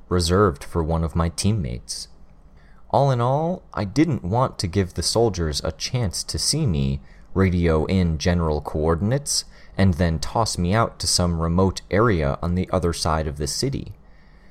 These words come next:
Knowing that his power was least effective when he didn't have a full grasp on what was happening moment to moment was another reason to keep out of sight. I did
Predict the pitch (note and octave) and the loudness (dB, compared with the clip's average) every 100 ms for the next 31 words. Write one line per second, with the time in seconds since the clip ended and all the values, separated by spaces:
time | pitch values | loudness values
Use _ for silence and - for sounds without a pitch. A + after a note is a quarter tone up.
0 | - - G2+ B2 F#3+ C#3 D2+ F2 D#2 - | -20 -6 2 4 4 0 -2 -2 -4 -4
1 | - E2+ F#2 G#2+ D#2+ D2 C#2+ C#2 G2+ B2+ | -2 0 2 2 0 -2 -4 -2 -2 -2
2 | D2 - A2 - - C2+ A#1+ - - E2 | -4 -2 -2 -2 -2 -2 -2 -6 -4 -2
3 | E2 D#2+ F2+ F2 E2 - E2 D#2 C#2 - | -2 -2 0 0 -2 -2 0 0 -2 -2
4 | D#2+ E2+ - D2+ C#2 G2+ - - - D2 | -2 -2 -2 0 0 -2 -4 -6 -4 -2
5 | D#2+ - D2 D#2 D#2+ C#2+ E2+ E2+ F#2+ D#2 | 0 0 -2 -2 -2 -2 0 -2 -2 -2
6 | C#2+ C#2+ F#2 - - E2 C#2+ B1+ D#2 B2 | 0 0 -2 -6 -6 -4 -2 -2 -2 -4
7 | - - - - - F#2+ G2 F#2 C3+ A#2+ | -6 -18 -20 -8 0 2 4 4 2 2
8 | D#2+ F#2 C3+ - A#1+ B1+ - - G#2 - | 0 0 0 -2 -6 -6 -8 -4 -2 0
9 | E2+ D2 C#2+ - A2 - - - - - | 0 0 -4 -2 -2 -4 -8 -16 -18 -20
10 | - - - - - - - - - - | -20 -20 -20 -20 -20 -20 -20 -20 -20 -20
11 | - - F#2+ G#2 D#2+ - B2 D#3 C#2 C#2+ | -20 -6 0 0 0 0 2 2 0 -4